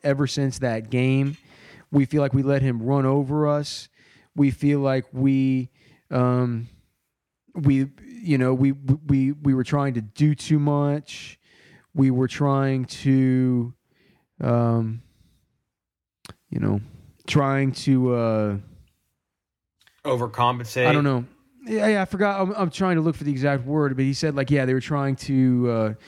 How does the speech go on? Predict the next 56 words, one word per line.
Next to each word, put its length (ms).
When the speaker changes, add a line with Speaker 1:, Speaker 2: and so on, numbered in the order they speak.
Speaker 1:
oh, 220
and 100
I, 160
I 120
said 180
T 120
J 160
Ward 280
earlier. 300
I, 40
of, 240
of, 360
of, 300
of 180
course, 220
I 40
meant 140
T 140
J 180
Watt. 480
But, 260
you 200
know, 60
they, 140
they 160
were 120
saying, 300
like, 220
trying 300
to 40
overcompensate, 1000
trying 380
to, 600
uh, 300
do 140
t-, 200
it 80
was 100
like, 180
do 140
too 220
much 220
Speaker 2:
Make 180
Speaker 1:
at 60
Speaker 2:
the 100
Speaker 1:
once. 80
Speaker 2:
big 180
Speaker 1:
We 120
were 120
just 120
trying 140
to 40
Speaker 2:
plays. 160
Speaker 1:
do 160
t-, 160
yeah, 380